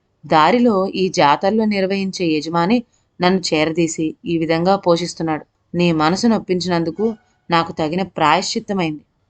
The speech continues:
దైవ సంకల్పం వల్ల మళ్ళీ మనం ఇక్కడ కలిశాము. క్షమించు, నా గర్వం అణిగిపోయింది. దయుంచి నాకు పెట్టిన శాపం తీసివేయి" అంటూ ప్రాధేయపడింది. నల్లోడు జాలిపడి ఆమెను క్షమించాడు. మళ్ళీ హుషారుగా తంబురా పాడగా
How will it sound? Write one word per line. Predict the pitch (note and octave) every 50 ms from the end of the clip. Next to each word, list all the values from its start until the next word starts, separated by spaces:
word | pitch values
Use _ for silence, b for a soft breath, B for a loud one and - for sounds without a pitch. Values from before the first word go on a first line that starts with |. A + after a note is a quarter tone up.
| _ E3
దైవ | D#3+ E3+ E3+ F#3+ A3
సంకల్పం | B3 - B3 A3+ G3+ - G3 F#3+ F#3 - F#3 F3+
వల్ల | F3 E3+ E3 D#3+ E3 E3+
మళ్ళీ | E3+ E3 D#3+ D#3 E3 F3+ F#3+
మనం | F#3+ F#3 F3+ F3 E3+
ఇక్కడ | D#3+ D#3+ - -
కలిశాము. | D3+ - D#3 D3+ D3+ - E3+ D#3+ D#3 C#3+ - _ _ _ _
క్షమించు, | - - - E3+ E3+ F3+ F#3+ F3+ - - E3 F3+ G#3 - _ _ _ _ _ _ E3+
నా | E3+ E3+ E3
గర్వం | D#3 D3 D#3+ D3+ D#3+ F3+ G3
అణిగిపోయింది. | G3 F#3 F3 F3 F3 F3+ G#3 G3+ F#3+ E3+ D#3+ D#3 - _ _ _ _ -
దయుంచి | D3 D#3+ D3+ D#3 E3 F3+ F3+ F3 - F3+
నాకు | F3 F3 E3+ E3 - -
పెట్టిన | - E3 D#3+ - G3+ G#3+
శాపం | G#3 G#3+ G#3+ F3+ E3+ - F3+ E3+
తీసివేయి" | E3+ F#3 F3+ F#3 F3+ - F3+ G3 F3 D#3+ D#3+ - _ _ _ _ _ _ _ -
అంటూ | A3 B3 A#3+ F#4+
ప్రాధేయపడింది. | C4+ D4+ C4 G#3 F#3 F#3 F3 - E3 D3 D#3 E3 _ _ _ _ - F3
నల్లోడు | F3+ E3+ F3 G3 C4 D4+ E4 C#4+
జాలిపడి | G3+ F#3 F3+ D#3 D#3 E3 F3 - F3 D#3+ D#3+ D#3+ D3+ - _ _ _ _ _ -
ఆమెను | - G#3+ A3 A#3+ B3+ B3+
క్షమించాడు. | A#3+ - A3 F#3+ F#3 F#3 F3+ - F3 D#3 - - _ _ _ _ _ -
మళ్ళీ | E3 E3 D#3+ F3 G3+ A3+ B3+
హుషారుగా | A3+ G3 - A3+ A3 A3 A3 A3 G#3 G3 F#3 F#3 F#3+
తంబురా | - - F3 E3 F3 F#3 G#3+ A#3+ A#3
పాడగా | A3+ G3+ F3+ E3+ F3+ G#3 C4 D4 C#4+